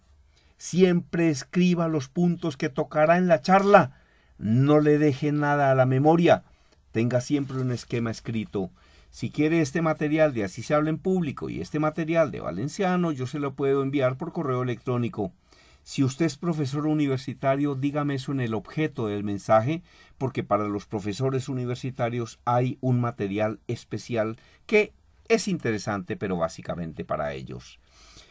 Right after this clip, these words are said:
Era todo por el día de hoy. Mi correo electrónico, conferencista germán díaz arroba hotmail punto com. Cordial saludo y un abrazo, maestro Ley Martín. Cordial saludo y agradecimiento para nuestros oyentes en Bogotá, en Colombia y en el mundo.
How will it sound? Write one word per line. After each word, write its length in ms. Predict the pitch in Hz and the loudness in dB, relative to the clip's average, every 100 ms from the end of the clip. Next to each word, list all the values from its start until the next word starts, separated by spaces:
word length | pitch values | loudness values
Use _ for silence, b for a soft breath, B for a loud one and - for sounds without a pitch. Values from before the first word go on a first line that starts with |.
| b b b | b b b
Era 180 | 165 190 | 8 8
todo 300 | 202 208 202 | 8 6 8
por 140 | 202 | 6
el 120 | 196 | 6
día 200 | 202 214 | 4 6
de 100 | 208 | 10
hoy. 160 | 208 214 | 8 8
Mi 100 | 220 | 4
correo 300 | 214 202 214 | 4 6 6
electrónico, 560 | 202 214 214 208 202 | 4 4 2 4 0
conferencista 1080 | - 233 240 - 220 208 202 185 208 180 185 | 2 2 2 0 2 4 2 0 -4 -2 -2
germán 500 | - 170 160 175 180 | 0 -2 0 2 2
díaz 380 | 185 233 240 - | 0 0 0 2
arroba 380 | 196 170 170 165 | 0 2 4 4
hotmail 640 | - 165 151 156 151 143 | 4 -2 0 0 2 0
punto 360 | - 151 139 131 | 0 0 0 0
com. 440 | 143 135 117 92 b b b b b b - | 2 2 2 0 b b b b b b 2
Cordial 420 | 151 151 185 180 | 4 6 4 4
saludo 580 | 185 190 220 208 208 202 | 2 4 2 6 8 8
y 120 | 202 | 6
un 100 | 202 | 4
abrazo, 500 | 196 202 196 - 196 | 4 6 6 4 0
maestro 520 | 185 196 180 - 185 | 2 2 0 0 2
Ley 200 | 185 190 | 4 4
Martín. 540 | 196 214 208 240 220 | 4 2 0 0 -2
Cordial 360 | 214 202 190 202 | 2 2 4 4
saludo 440 | 202 196 202 196 | 2 -2 4 6
y 80 | 185 | 6
agradecimiento 800 | 180 180 175 170 180 190 190 185 | 4 4 2 2 0 0 0 -2
para 220 | 175 165 160 | 2 4 4
nuestros 420 | 196 190 196 170 | 2 -2 -4 -2
oyentes 640 | 170 156 139 131 120 - | 0 2 2 0 -4 -2
en 160 | 135 139 | -2 2
Bogotá, 460 | 151 139 135 135 | 2 2 4 4
en 80 | 131 | 4
Colombia 480 | 135 127 127 123 117 | -2 0 0 0 2
y 80 | 117 | 0
en 100 | 110 | 0
el 80 | |
mundo. 560 | 104 107 101 95 90 85 | 0 0 -2 -2 -4 -6